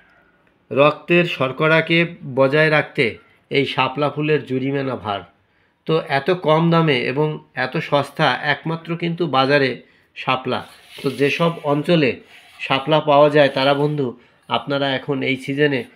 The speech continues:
শাপলা পাবেন, তাই শাপলা খান। যেমন সিজনের ফল আপনি চিকিৎসালয়ে গেলে ডাক্তাররা যেমন, আহ, সিজনের ফল আপনাদের খেতে বলে, সেই রকম এই সিজনে আপনি শাপলা পাবেন। দেখুন কত সুন্দর,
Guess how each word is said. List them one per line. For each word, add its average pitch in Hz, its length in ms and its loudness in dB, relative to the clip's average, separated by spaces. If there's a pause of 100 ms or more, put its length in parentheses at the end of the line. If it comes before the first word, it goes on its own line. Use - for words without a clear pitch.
(180)
শাপলা 139 420 -2
পাবেন, 135 320 -2 (300)
তাই 123 280 0 (200)
শাপলা 127 360 -4
খান। 127 260 -4 (400)
যেমন 147 280 2
সিজনের 160 480 0
ফল 160 420 2 (840)
আপনি 156 260 -4
চিকিৎসালয়ে 151 680 2
গেলে 143 240 2
ডাক্তাররা 139 440 0
যেমন, 147 280 0
আহ, 135 580 -10
সিজনের 147 480 -4
ফল 139 240 0
আপনাদের 143 400 -2
খেতে 131 260 -4
বলে, 143 220 -2 (560)
সেই 147 220 2
রকম 143 320 2 (260)
এই 143 180 2
সিজনে 156 420 -2
আপনি 160 260 -4
শাপলা 143 380 -2
পাবেন। 135 280 0 (300)
দেখুন 135 340 -2
কত 131 240 -6
সুন্দর, 131 420 -4